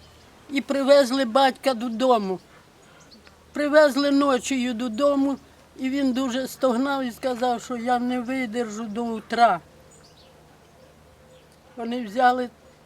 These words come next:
та гайда на Нову Одесу. Та до Нової Одеси не доїхали, та батько помер. Та привезли батька додому назад,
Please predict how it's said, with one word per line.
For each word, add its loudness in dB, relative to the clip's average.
та 4
гайда 2
на 0
Нову -2
Одесу. 2
Та -10
до -8
Нової 0
Одеси -2
не -6
доїхали, -2
та -10
батько -6
помер. -8
Та -12
привезли 0
батька 2
додому -8
назад, -8